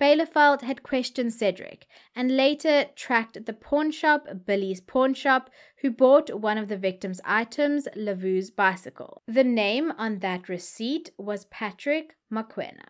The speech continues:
the very same name that was linked to a receipt that was found in one of the Hammer series attacks. And so, as the cogs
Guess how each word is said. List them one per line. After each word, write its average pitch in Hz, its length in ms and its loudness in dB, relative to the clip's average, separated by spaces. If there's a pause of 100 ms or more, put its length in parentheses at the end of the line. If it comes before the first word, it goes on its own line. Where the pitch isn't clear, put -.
the 302 160 0
very 277 380 4
same 247 440 -2
name 196 380 -2 (140)
that 220 200 -6
was 226 160 -6
linked 208 520 -4
to 220 140 -8
a 202 180 -4
receipt 226 640 -6 (300)
that 190 160 -10
was 214 140 -8
found 190 440 -4
in 202 320 -10
one 190 220 -4
of 269 160 -6
the 311 100 -2
Hammer 202 540 -8
series 175 560 -10
attacks. - 720 -16
And 339 180 0
so, 269 460 2
as 233 200 -2
the 247 100 -6
cogs 262 640 0